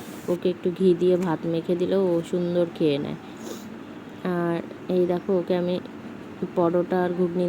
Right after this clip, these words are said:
দিয়ে দিলাম, আর এদিকে সবার খাওয়া হয়ে গেছে। আর এই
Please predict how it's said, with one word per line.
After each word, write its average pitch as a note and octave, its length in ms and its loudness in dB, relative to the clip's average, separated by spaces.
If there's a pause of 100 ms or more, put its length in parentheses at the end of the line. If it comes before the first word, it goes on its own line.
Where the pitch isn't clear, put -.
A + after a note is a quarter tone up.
দিয়ে F3+ 220 6
দিলাম, G3+ 240 2 (140)
আর E3 80 0 (100)
এদিকে E3 300 2 (200)
সবার E3+ 340 0
খাওয়া E3+ 300 0
হয়ে E3+ 260 6
গেছে। F3+ 260 -2 (180)
আর E3 80 -2 (120)
এই D#3 60 -2